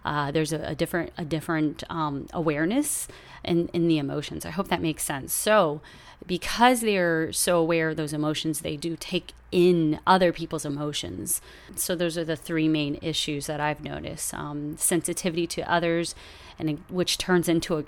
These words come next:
exaggeration of other people's emotions, which can cause some problems for us 'cause we overthink things.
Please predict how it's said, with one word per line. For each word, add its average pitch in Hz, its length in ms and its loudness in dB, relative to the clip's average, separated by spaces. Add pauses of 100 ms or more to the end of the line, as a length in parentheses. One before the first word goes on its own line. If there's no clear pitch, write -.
(160)
exaggeration 165 920 4
of 143 180 0
other 202 260 8
people's 156 300 -4
emotions, 147 520 -2
which 160 160 -8
can 170 160 0
cause 139 240 -2
some 170 140 -2
problems 160 500 0
for 151 160 -4
us 151 200 0
'cause 151 180 -8
we 156 100 0
overthink 151 600 -2
things. 160 520 2